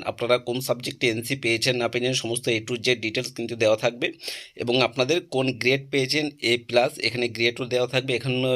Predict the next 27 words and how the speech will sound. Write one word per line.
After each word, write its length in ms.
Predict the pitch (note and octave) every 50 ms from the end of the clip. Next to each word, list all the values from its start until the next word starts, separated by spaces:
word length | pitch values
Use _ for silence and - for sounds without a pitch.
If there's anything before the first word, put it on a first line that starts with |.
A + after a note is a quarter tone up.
| B2 B2+ -
টোটাল 220 | A#2 A2 - B2+ B2 A#2+
আপনার 160 | B2 - B2+ A#2+ -
পার্সেন্টেজ 480 | A2 G#2 - - C3+ C3 B2 B2+ B2+ A#2 A#2 A#2
যেটি 180 | A#2+ A2 A#2+ C3 A2+ A#2
রয়েছে, 300 | B2 C3+ C#3 - F3 F#3 F#3+ - - - - - - - _ _ -
টোটাল 220 | B2 B2 C#3 C#3 C#3+ C#3 C3+
পার্সেন্টেজ 460 | A2+ A2 - - C3+ C3+ C#3 D3 C3+ B2 -
কিন্তু 160 | C3+ B2 B2 B2
এখানে 180 | A#2 B2+ A#2 B2 B2 G2 - F#2
আপনারা 240 | - - A#2 A2+ A#2+ A#2+ A#2 - A#2+ A2+ A2+
দেখে 160 | A2+ A2+ - C3+
নিতে 140 | C3+ - D3 C3+
পারবেন, 220 | C3+ C3 B2+ C#3+ D3 -
কত 120 | B2 A#2 A2+ - -
পার্সেন্টেজ 460 | A#2 A2+ A2 - A#2 A#2+ A#2+ A#2+ A2+ A2 A2+ - -
পেয়েছেন। 360 | B2 B2 C3 C3+ D3+ D#3+ G#3 A#3+ - - - - - - _ _ _ - - A2+
এবং 120 | B2 C3 C3 B2
যদি 140 | B2 B2 C#3+ C#3+ D3+
কোনো 120 | D#3 D#3+ D3 -
সাবজেক্টে 380 | D3 C3+ C3+ C#3 C#3+ C3+ - C3+ B2
এনসি 220 | B2 A#2+ - C#3+ C#3 C#3
থাকে, 140 | C3 B2 C3 C3
তাহলে 220 | - A#2 A#2+ A#2+ C3+ C3 B2+ -
সেই 140 | C3 B2+ B2+ B2+
সাবজেক্টের 460 | - B2 A#2+ - A#2+ A#2+ - C3+ B2+ B2+ -
পাশে 180 | G#2+ - - B2 B2
কিন্তু 140 | C3 A#2+ A#2+